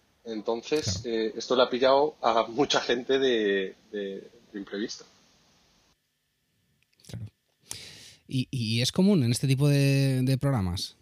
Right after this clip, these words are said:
Speaker 1: Eh, vamos a ver, es común en, en, en, entre comillas, depende de qué programas utilices. Por ejemplo,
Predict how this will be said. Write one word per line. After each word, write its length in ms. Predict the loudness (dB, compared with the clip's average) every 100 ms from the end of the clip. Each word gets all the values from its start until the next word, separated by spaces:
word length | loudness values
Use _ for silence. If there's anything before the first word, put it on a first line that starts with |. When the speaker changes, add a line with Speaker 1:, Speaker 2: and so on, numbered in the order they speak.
| _ _ _ -14 -14 -8
Speaker 1:
Eh, 460 | -2 2 4 2 2
vamos 260 | 4 6
a 60 | 6
ver, 280 | 6 2 -2
es 240 | -4 -4
común 480 | -2 0 2 4 4
en, 240 | 2 0 0
en, 200 | 0 0
en, 140 | 0 0
entre 260 | 0 0
comillas, 460 | 2 4 4 4 0
depende 320 | 0 0 -2
de 120 | -2
qué 320 | 0 2 2 0
programas 420 | 0 2 2 0
utilices. 420 | -4 -6 -6 -8
Por 120 | -8
ejemplo, 520 | -6 -6 -4 -6 -6